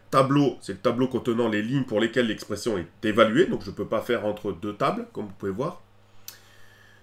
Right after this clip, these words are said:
Expression, expression à évaluer pour chaque ligne de la table. Donc, ici, notre multiplication.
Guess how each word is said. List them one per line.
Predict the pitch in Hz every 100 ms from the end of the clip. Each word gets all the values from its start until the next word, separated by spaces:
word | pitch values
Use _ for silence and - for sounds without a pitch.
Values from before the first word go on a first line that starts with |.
| -
Expression, | 175 - 208 190 - 202 185 - - - - - -
expression | 170 165 - 170 - 190 -
à | 123 131
évaluer | 131 143 147 156 151 - -
pour | 101
chaque | - 143 -
ligne | 147 147 120 85 - - -
de | 85
la | 90
table. | - 127 214 330 - - -
Donc, | 160 - - - 85
ici, | 85 - 95 - -
notre | 80 90
multiplication. | 80 - - 95 - 240